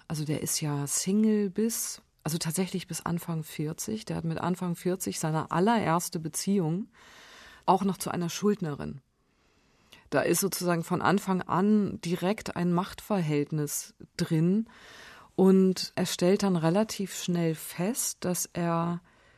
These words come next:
aus dieser Machtstruktur eigentlich nicht rauskommt und in dieser Beziehung nicht so fürsorglich sein kann, agieren kann, wie er sich das vorstellt, und trennt sich dann von dieser Frau,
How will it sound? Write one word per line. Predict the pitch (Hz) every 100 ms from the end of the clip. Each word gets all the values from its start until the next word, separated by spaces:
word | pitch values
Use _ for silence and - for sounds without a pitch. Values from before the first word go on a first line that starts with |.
| _ - -
aus | 160 214 -
dieser | - 180 175
Machtstruktur | 165 196 - - - 202 - 180 180 -
eigentlich | 165 170 180 - 175 -
nicht | 170 - -
rauskommt | 156 170 - - 139 127 - - -
und | 151 147 - -
in | 170 170
dieser | 170 170 165
Beziehung | 156 156 - 185 202 202 202 196 - - - _ _ - _ _ _ _ _ _ _ -
nicht | 180 214 -
so | - 202 214
fürsorglich | - 220 233 185 180 180 - 185 -
sein | 170 151 190 202
kann, | - - 165 196 220
agieren | 170 156 165 202 220
kann, | 202 170 165 180
wie | 170 160
er | 165
sich | 170 -
das | 170 -
vorstellt, | - 185 233 - 147 143 170 202
und | - 160 156
trennt | - 170 190 220
sich | 208 -
dann | 160 156
von | - 160
dieser | 156 151 151
Frau, | 143 - 143 143 170